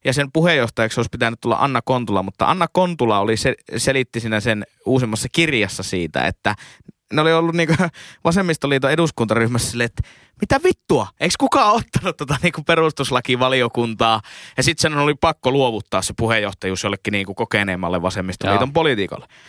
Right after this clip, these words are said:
Speaker 1: Mutta tavallaan, et se oli hallitukselta vallanväistelyä, joka meni vähän niinku sit myös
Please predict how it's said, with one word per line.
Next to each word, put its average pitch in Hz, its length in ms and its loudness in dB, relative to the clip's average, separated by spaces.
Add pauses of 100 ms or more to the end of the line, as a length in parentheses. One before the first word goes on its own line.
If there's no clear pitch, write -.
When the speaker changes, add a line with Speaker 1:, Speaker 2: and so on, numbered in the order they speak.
(260)
Speaker 1:
Mutta 127 200 0
tavallaan, 151 280 2
et 151 100 -6 (720)
se - 120 2
oli 180 240 2 (120)
hallitukselta 151 600 0
vallanväistelyä, 127 760 2
joka 123 200 0
meni 131 240 0
vähän 123 240 0
niinku 117 280 0
sit 127 220 -2
myös 117 180 0